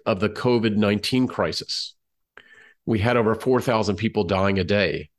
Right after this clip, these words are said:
Between the election and the inauguration, a hundred seventy-two thousand Americans died of covid,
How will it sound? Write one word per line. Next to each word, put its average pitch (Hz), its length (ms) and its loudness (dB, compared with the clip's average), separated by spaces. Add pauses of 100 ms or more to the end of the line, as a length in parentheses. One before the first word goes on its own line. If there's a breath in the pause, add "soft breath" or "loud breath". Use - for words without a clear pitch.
(540)
Between 123 400 0
the 113 100 2
election 117 640 0
and 107 280 0
the 104 80 2
inauguration, 104 640 0
a 90 100 -2
hundred 117 360 0
seventy-two 104 500 -2
thousand 95 380 0
Americans 90 520 -2
died 90 300 -2
of 85 120 -2
covid, - 400 -4